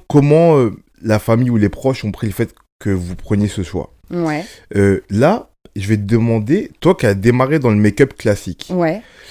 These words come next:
Speaker 1: euh, et qui se tourne d'un coup, qui bifurque vers le cinéma.
Speaker 2: Ouais.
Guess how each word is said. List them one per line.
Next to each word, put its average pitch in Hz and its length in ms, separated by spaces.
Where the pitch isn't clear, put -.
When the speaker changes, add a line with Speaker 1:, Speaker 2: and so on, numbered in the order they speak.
Speaker 1:
euh, 104 480
et 98 100
qui - 160
se - 160
tourne 175 360
d'un 151 200
coup, 196 220
qui 156 160
bifurque 123 280
vers 117 140
le 110 60
cinéma. 104 500
Speaker 2:
Ouais. 170 300